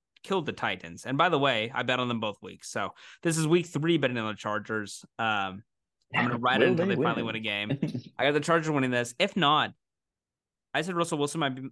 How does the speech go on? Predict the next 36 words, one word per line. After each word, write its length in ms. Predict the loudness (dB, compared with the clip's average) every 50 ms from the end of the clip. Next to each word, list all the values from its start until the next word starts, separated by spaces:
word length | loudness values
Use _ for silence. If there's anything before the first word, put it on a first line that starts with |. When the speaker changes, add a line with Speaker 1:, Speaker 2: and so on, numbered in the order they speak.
| -8
Speaker 1:
making 200 | -4 -4 -2 -2
his 120 | -2 -2 0
last 200 | 0 -2 -2 -2
start 260 | -2 0 0 0 0
there. 340 | 0 0 0 0 -2 -4 _ -8
If 140 | -6 -2 2
they 100 | 2 2
lose 240 | 4 4 2 2
this 160 | 2 -2 -8 -6
game, 380 | -6 -4 -4 -4 -6 -8 -10 _ _ _ _ _ _ _ _ -20 -16 _ 2
Brandon 300 | 4 4 4 4 2 0
Staley 260 | 0 -2 -2 0 0
needs 160 | 0 -2 -2
to 60 | -4
be 80 | -6 -8
fired. 440 | -8 -6 -4 -4 -4 -4 -6 -10 -14 -18 -20 -20 _ -16 -16 -16 -16 _ _ _ _ _ _ _ _ _ _ 0
You 140 | 0 0
can't 240 | 2 2 0 2 2
start 180 | 2 2 2 4
oh 140 | 2 0 0
and 100 | -2 -4
three. 240 | -6 -8 -8 -8 -12 _ _ _ _ _ _ _ _ _ _ _ _ _ _ _ _ -2
The 160 | 2 2 2 2
A 160 | 4 4 4 4
F 80 | 4
C 160 | 2 -4 -4
West 260 | 0 0 0 0 -2 -4
is 80 | -8
wide 280 | -4 -2 -2 -2 -2 -2
open. 340 | -6 -8 -8 -12 -16 -16 -18 -20 _ _ _ _ -20 _ -20 -20 -20 _ _ _
Uh, 360 | -4 0 0 0 0 -2 -4 -6 -8 -2
this 200 | 0 0 0 0
Chiefs 360 | -2 -4 -2 -4 -4 -6 -8
team 420 | -6 -4 -2 -2 -2 -4 -4 -8 -16 _ _ -4
is 200 | -2 -2 -2 0
not 380 | 0 2 2 4 4 2 0